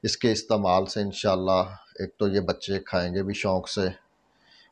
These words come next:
क्योंकि इसमें कड़वाहट वाली कोई चीज़ नहीं है, और दूसरा बच्चों के साथ साथ ये बड़े बुज़ुर्गों के लिए भी मुफीद है, वो भी इसे बिला झिझक इस्तेमाल कर सकते हैं। क्योंकि अक्सर बच्चों को अगर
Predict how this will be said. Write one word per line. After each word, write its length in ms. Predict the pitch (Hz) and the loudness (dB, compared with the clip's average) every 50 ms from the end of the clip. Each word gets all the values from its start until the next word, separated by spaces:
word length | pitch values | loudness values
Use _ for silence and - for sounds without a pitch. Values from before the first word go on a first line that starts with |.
| _ - 107 | _ -2 0
क्योंकि 380 | 101 92 - - 107 98 98 | 0 0 0 2 2 4 4
इसमें 360 | 98 95 - 98 98 98 95 92 | 4 2 0 -2 -2 -2 -2 0
कड़वाहट 540 | - 101 95 92 87 90 95 98 92 - 92 | 0 2 2 2 2 2 2 2 0 0 0
वाली 200 | 95 92 92 90 | 0 0 0 -2
कोई 180 | - - 92 92 | -6 -8 -8 -8
चीज़ 300 | - - 95 92 87 92 | -6 -6 -6 -4 -4 -4
नहीं 180 | 92 95 92 92 | -4 -4 -2 0
है, 180 | 92 92 95 | 0 2 0
और 300 | 92 - - 95 90 90 87 - - | 0 2 2 2 2 2 0 -4 -6
दूसरा 380 | 85 85 85 - - 101 95 95 92 92 90 - - _ _ - | -6 -6 -6 -4 0 2 2 4 4 2 2 -2 -6 _ _ -6
बच्चों 300 | 101 107 104 - - 113 107 | -4 -4 -4 -2 0 -2 0
के 120 | - 95 | -2 -4
साथ 260 | - - 95 87 90 - | -4 -2 0 0 0 0
साथ 380 | - - 95 92 92 - - | 0 0 0 0 -2 -4 -8
ये 540 | 98 87 90 92 90 90 90 90 92 82 - - 90 92 | -10 -8 -6 -4 -2 -2 -2 -2 -4 -4 -6 -10 -10 -4
बड़े 240 | 92 98 92 95 95 90 | -2 -2 0 0 -2 -2
बुज़ुर्गों 520 | 85 90 92 95 90 85 - 95 90 90 | -4 -4 -4 -4 -4 -4 -4 -2 -2 -2
के 140 | 90 - 95 90 | -2 -4 -4 -4
लिए 240 | 85 80 87 85 82 | -4 -4 -6 -6 -6
भी 240 | - 90 85 85 85 82 | -4 -4 -2 -2 -2 -2
मुफीद 400 | 90 92 - - 87 85 78 78 85 | -2 -4 -2 -2 -4 -4 -4 -2 -2
है, 100 | 80 71 69 - _ _ _ - - - - - - - - - - _ - 92 | 0 -2 -2 -2 _ _ _ -20 -18 -18 -16 -16 -16 -18 -18 -20 -20 _ -4 2
वो 200 | 98 107 107 95 | 4 6 6 4
भी 140 | 90 104 101 - | 4 0 -4 -2
इसे 260 | 107 104 - - 104 98 92 92 92 95 90 | -4 -4 -2 0 0 0 0 0 -2 -4 -6
बिला 240 | 92 104 98 98 95 | -2 0 2 2 2
झिझक 400 | 82 - 90 82 - - 92 - - - - | 0 -2 -6 -6 -6 -6 -8 -8 -8 -10 -10
इस्तेमाल 480 | 104 - - 107 92 90 82 80 80 78 - | -10 -6 -2 -2 0 2 2 0 0 0 -2
कर 100 | 85 80 | -4 -4
सकते 340 | - - 80 - _ - 85 82 | -4 -6 -12 -12 _ -6 -6 -4
हैं। 180 | 82 82 73 80 - - - - _ _ _ _ _ _ _ _ _ - - - - - - - _ _ _ _ _ _ _ _ - | -4 -4 -6 -6 -8 -12 -18 -20 _ _ _ _ _ _ _ _ _ -20 -20 -20 -20 -20 -20 -20 _ _ _ _ _ _ _ _ 0
क्योंकि 200 | 120 120 - 139 | 0 2 4 2
अक्सर 260 | 120 - - - 135 120 | 0 0 0 0 2 2
बच्चों 320 | 113 120 - - - 127 120 | 2 0 -2 0 0 0 2
को 140 | 120 127 123 | 4 4 4
अगर 540 | 117 113 113 120 120 120 117 120 120 117 | 4 4 4 4 4 4 4 2 2 0